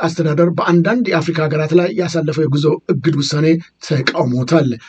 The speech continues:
ተገቢነት የሌለው ነው፣ ጥንቃቄም እየጎደለው ነው ሲሉ ነው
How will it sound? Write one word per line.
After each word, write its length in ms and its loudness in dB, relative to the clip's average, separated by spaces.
ተገቢነት 540 2
የሌለው 420 4
ነው፣ 120 4
ጥንቃቄም 640 -6
እየጎደለው 680 0
ነው 140 -2
ሲሉ 240 -4
ነው 140 2